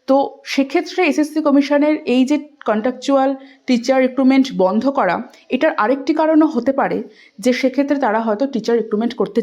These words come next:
চান, যাতে এই কন্ট্রাকচুয়াল বেসিসের টিচাররা পরে গিয়ে কোনো আন্দোলন করে পার্মানেন্টের দাবি না করে, সেক্ষেত্রেও এটা একটা বড় পদক্ষেপ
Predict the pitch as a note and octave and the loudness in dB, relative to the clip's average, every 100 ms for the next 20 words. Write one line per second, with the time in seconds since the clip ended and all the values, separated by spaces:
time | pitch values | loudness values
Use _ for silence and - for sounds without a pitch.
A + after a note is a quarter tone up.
0 | A3+ F3+ A#3+ C#4+ - - A#3+ A#3+ F4+ - | -2 0 0 -4 -12 -4 -4 -2 -2 0
1 | C4+ C4+ A3 D4 C#4+ E4 D4+ D4 C#4+ D4+ | 0 0 0 -2 -2 -2 0 -2 -2 -2
2 | C#4+ A#3+ C4+ C#4 C#4 A3 A#3+ A#3+ C4+ C4+ | -2 0 2 0 0 0 0 0 2 2
3 | A#3 G3 A#3 B3+ B3+ B3+ B3 F#3 G3+ A3 | 2 2 0 0 2 2 2 -2 0 -2
4 | A3+ A3+ G3 G3 G#3 F3 A#3 A#3+ F#3+ C#4+ | -2 -2 -2 -2 0 0 0 -2 -4 -4
5 | - _ - B3 A#3+ B3+ - F4+ C#4 F#3+ | -10 _ -6 -4 -2 -4 -2 -2 0 -2
6 | - C#4 F#3+ G#3 A3 E3+ E3 - | -4 -4 -2 -2 -2 -4 -6 -8